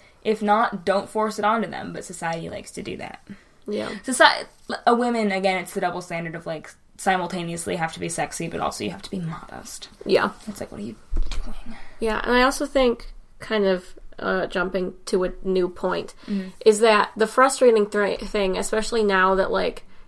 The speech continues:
Speaker 2: trans and non-binary people are gaining acceptance, like, a
Speaker 1: Mm-hmm.
Speaker 2: frustrating thing about, like, the slowness of progress, I guess,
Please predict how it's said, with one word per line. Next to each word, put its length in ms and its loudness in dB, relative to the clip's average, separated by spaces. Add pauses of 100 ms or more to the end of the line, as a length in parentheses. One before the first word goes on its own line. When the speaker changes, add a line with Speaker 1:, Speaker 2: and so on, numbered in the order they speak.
(120)
Speaker 2:
trans 420 0
and 100 4
non-binary 640 4
people 280 0
are 80 4
gaining 480 -4 (180)
acceptance, 880 0 (100)
like, 300 -2
a 40 -8
Speaker 1:
Mm-hmm. 100 -2
Speaker 2:
frustrating 420 6
thing 160 2
about, 260 4
like, 320 -2
the 120 -2
slowness 680 -4
of 200 -4
progress, 480 2
I 100 2
guess, 320 0